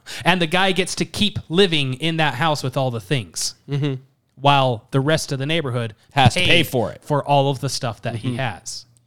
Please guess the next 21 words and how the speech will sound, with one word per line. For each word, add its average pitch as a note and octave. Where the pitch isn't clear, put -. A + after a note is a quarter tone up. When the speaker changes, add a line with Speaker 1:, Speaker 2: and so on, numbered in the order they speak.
Speaker 1:
But C3+
they C#3
don't C3+
get C3
to B2+
use A2+
it. -
<sighs> -
That F#3
is C#3
the C#3+
government B2
spending B2+
money A#2+
that's -
not A2
theirs G#2
and -
isn't A2
there. G#2
Yeah, F#2